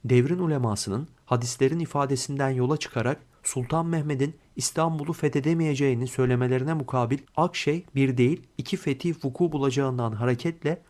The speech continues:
ulemanın bu yöndeki itirazlarına karşı çıkıyor ve mütemadiyen Sultan Mehmet'e fetihname denilebilecek müjdeli mektuplar yazıyordu.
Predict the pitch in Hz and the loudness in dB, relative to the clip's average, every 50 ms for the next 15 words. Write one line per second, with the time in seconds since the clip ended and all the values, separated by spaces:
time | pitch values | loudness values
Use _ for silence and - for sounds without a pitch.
0 | _ _ 151 147 143 139 143 147 147 147 147 165 165 151 165 175 185 175 160 156 | _ _ 2 2 4 4 4 2 2 2 2 0 0 2 4 4 4 4 4 0
1 | 147 127 - 139 143 127 - 143 135 135 135 123 127 131 123 123 117 110 - - | -4 -2 -2 -2 -2 -2 -2 0 2 2 2 2 0 0 0 0 -2 -2 -2 -2
2 | 117 113 113 - 170 - - - - - 120 139 156 - - _ _ _ _ - | -2 -2 -2 -4 -8 -8 -10 -10 -2 0 0 0 0 -4 -10 _ _ _ _ -2
3 | 139 143 143 127 - 147 139 151 170 180 175 147 135 127 135 135 - - - - | 0 0 0 -2 -2 -2 0 0 0 0 2 4 4 2 2 0 -4 -14 -20 -20
4 | _ - - 135 123 - 151 151 147 143 139 127 120 123 127 120 131 135 147 - | _ -6 -6 -6 -2 0 0 0 0 0 -2 -2 0 0 0 2 2 0 0 -2
5 | - - _ _ - 131 127 - 160 135 104 - 143 135 135 139 156 147 147 139 | -10 -20 _ _ 2 2 2 2 -2 -2 -2 0 0 0 0 0 0 0 0 0
6 | 135 131 131 131 131 135 127 123 110 123 135 135 - - _ _ 131 127 123 120 | 0 2 0 0 2 4 4 4 4 4 0 0 -2 -14 _ _ -4 -2 2 4
7 | 131 131 156 147 135 123 - - 123 123 - 120 110 104 98 95 87 95 95 92 | 4 4 4 2 0 -2 -2 -6 -6 -2 0 2 2 2 0 0 0 -2 -2 -2
8 | 90 87 - 87 | -2 -2 -6 -8